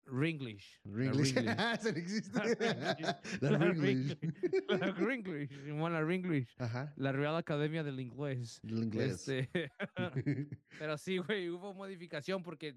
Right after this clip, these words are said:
Speaker 1: es que era de, de, de toda la vida, güey, flamable. Esa madre es
Speaker 2: Sí.
Speaker 1: flamable, eso... y no, güey, ya, ya no.
Speaker 2: Yo creo que hasta, hasta en las latas de pintura y ese pedo que se usan, digo, perdón, de spray que son para el cabello, dice, güey, yo, yo tengo la,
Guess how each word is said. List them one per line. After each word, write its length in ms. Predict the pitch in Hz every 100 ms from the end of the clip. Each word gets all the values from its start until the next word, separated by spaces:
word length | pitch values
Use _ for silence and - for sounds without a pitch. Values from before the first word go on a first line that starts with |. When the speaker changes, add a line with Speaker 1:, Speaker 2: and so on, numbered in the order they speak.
| 131
Speaker 1:
es 200 | 120 131
que 80 | 165
era 200 | 165 170
de, 100 | 175
de, 220 | 143 131 113
de 180 | 127 120
toda 200 | 135 160
la 100 | 139
vida, 200 | 131 269
güey, 180 | 143 123
flamable. 540 | 127 120 120 208 247 - _ -
Esa 140 | 139 180
madre 200 | - 254
es 60 |
Speaker 2:
Sí. 40 | 247
Speaker 1:
flamable, 480 | 254 214 262 190 139
eso... 200 | 175 202
y 300 | 139 123 117
no, 220 | 107 98 117
güey, 200 | - 120
ya, 200 | 127 147 135
ya 100 | 139
no. 160 | 156 _ _ _ _ -
Speaker 2:
Yo 100 | 135
creo 100 | 202
que 60 | 233
hasta, 300 | 180 123 131
hasta 200 | 131 131
en 100 | 120
las 200 | 117 104
latas 260 | 120 131 175
de 100 | 147
pintura 380 | 104 95 135 151
y 40 |
ese 120 | 151
pedo 300 | 143 131 143
que 100 | 143
se 120 | 101
usan, 200 | 101 120 113 _ -
digo, 140 | 135 143
perdón, 200 | 139 143
de 80 |
spray 320 | 135 - 139 151
que 60 |
son 160 | - 127
para 140 | 139
el 40 | 117
cabello, 440 | 104 104 123 180 120 90 -
dice, 280 | 107 - 117
güey, 140 | 92
yo, 100 | 101
yo 200 | 104 110
tengo 280 | 110 117 131
la, 260 | 117 85 73